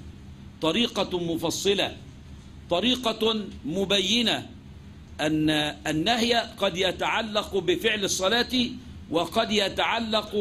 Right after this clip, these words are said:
بالوقت، على ما سنوضح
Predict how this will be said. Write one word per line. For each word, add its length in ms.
بالوقت، 680
على 260
ما 160
سنوضح 600